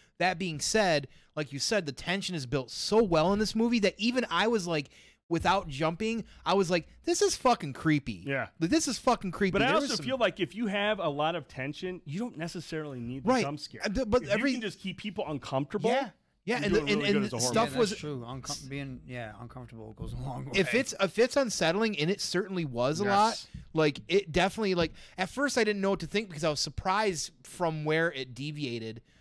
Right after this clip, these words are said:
Speaker 1: uh, from the trailer in some way, or just wasn't what you thought it was gonna be.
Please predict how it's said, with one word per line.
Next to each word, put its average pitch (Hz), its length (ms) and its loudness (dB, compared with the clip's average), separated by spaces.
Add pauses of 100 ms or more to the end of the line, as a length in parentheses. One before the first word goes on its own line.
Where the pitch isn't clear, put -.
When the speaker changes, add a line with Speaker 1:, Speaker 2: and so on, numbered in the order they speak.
(300)
Speaker 1:
uh, 127 180 -2
from 143 240 -6
the 127 80 -8
trailer 127 640 -4 (200)
in 120 120 -10
some 123 220 -6
way, 120 160 -4
or 120 40 -4
just 123 240 -8
wasn't 135 380 -6
what 131 100 -10
you 117 60 -14
thought 147 240 0
it 131 80 -8
was 113 80 -6
gonna 110 160 -6
be. 113 240 -6